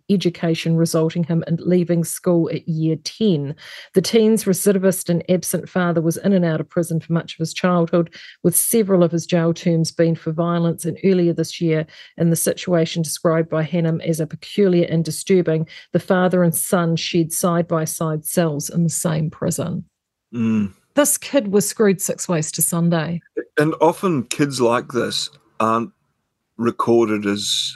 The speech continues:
Speaker 2: having fetal alcohol spectrum disorder. Or, or, you know, they're, they're just,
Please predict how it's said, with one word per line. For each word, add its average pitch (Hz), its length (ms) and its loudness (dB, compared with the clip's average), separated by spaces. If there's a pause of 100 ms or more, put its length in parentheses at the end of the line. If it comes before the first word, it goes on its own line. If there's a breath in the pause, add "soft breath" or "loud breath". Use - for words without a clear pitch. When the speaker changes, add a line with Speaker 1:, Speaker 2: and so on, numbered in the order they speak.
Speaker 2:
having 104 260 0
fetal 101 320 -2
alcohol 104 400 -2
spectrum 104 480 -4
disorder. - 540 -4 (480)
Or, 120 180 2
or, 113 320 4
you 123 120 2
know, 113 120 2
they're, 117 160 2
they're 117 160 -4
just, 120 320 -4